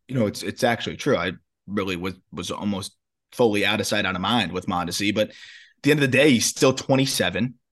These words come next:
He's still, he's still on the team. He still has one more year of control, which is crazy.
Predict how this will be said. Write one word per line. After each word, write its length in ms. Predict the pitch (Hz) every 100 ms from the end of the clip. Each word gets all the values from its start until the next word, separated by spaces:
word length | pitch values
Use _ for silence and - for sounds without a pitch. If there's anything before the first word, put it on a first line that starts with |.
| _ -
He's 120 | 107
still, 380 | - 156 185 147
he's 200 | 120 117
still 260 | - 139 139
on 160 | 147
the 40 | 160
team. 460 | 151 110 101 120 - - -
He 80 | 107
still 640 | 104 143 135 135 127 - -
has 260 | - 127 120
one 540 | 110 107 117 131 175
more 240 | 185 214 220
year 320 | 208 202 226
of 120 | 214
control, 300 | 202 160 175
which 160 | 175 117
is 80 | -
crazy. 640 | - 113 120 104 82 87